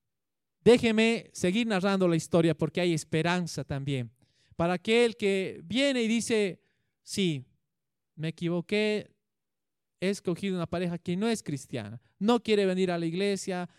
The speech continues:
no quiere que se lea la Biblia, no quiere que se ore, pero la he escogido".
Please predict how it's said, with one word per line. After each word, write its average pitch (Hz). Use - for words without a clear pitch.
no 226
quiere 196
que 175
se 180
lea 175
la 165
Biblia, 185
no 226
quiere 202
que 175
se 175
ore, 190
pero 156
la 185
he 208
escogido". 190